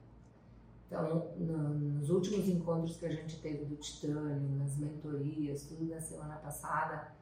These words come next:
eu fiz uma reflexão muito importante com, com o pessoal que eu quero que vocês façam aqui, e você que tá aí ouvindo também. C P F e C N P J.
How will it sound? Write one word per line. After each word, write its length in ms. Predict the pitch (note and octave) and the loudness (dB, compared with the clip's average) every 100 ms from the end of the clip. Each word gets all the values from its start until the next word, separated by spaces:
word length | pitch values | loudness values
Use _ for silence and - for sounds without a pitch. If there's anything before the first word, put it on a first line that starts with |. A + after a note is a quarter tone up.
| - - | -16 -10
eu 80 | |
fiz 200 | E3 F#3 | -2 0
uma 180 | G#3 G#3 | 2 2
reflexão 720 | F#3 F#3+ G3 F3+ - F3+ F#3+ | 2 2 2 -2 0 0 2
muito 580 | F#3 F#3 G3 G#3 A#3 A3+ | 2 2 4 4 4 2
importante 720 | A3+ - G3+ G3+ F#3 F3 E3 - | -2 -2 -4 -4 0 2 2 -2
com, 200 | E3 D#3+ D#3 D3+ - | -4 -4 -4 -10 -6
com 80 | E3 | -4
o 80 | |
pessoal 460 | D#3+ D#3+ - D#3 D3+ | -2 -4 0 2 2
que 80 | F3 | 0
eu 20 | |
quero 220 | E3 E3 | -4 -6
que 60 | D#3+ | -6
vocês 360 | E3 - F3 - | -8 -8 -10 -2
façam 440 | D#3+ D#3+ F3 F3 | 0 0 -2 -4
aqui, 360 | E3+ - D3+ - - - E3 | -4 -2 -2 -4 -12 -14 -8
e 60 | |
você 320 | D#3+ E3+ E3 | -4 -2 -2
que 100 | D3 | -4
tá 140 | - E3 | 2 4
aí 180 | D#3+ E3 | 4 2
ouvindo 380 | D#3+ - - D#3+ | 0 -4 -8 -10
também. 340 | - C#3+ C#3+ - - - - - - - - - - - - | -10 -8 -8 -10 -14 -18 -18 -18 -18 -18 -18 -18 -18 -16 -2
C 220 | - G#3 | 4 6
P 100 | A3 | 10
F 320 | F#3 - A#3+ | 12 12 8
e 60 | G#3 | 4
C 140 | G3+ | 4
N 220 | F#3+ F#3+ | 6 6
P 120 | F#3+ E3+ | 4 2
J. 280 | C#3 C#3 | 2 -2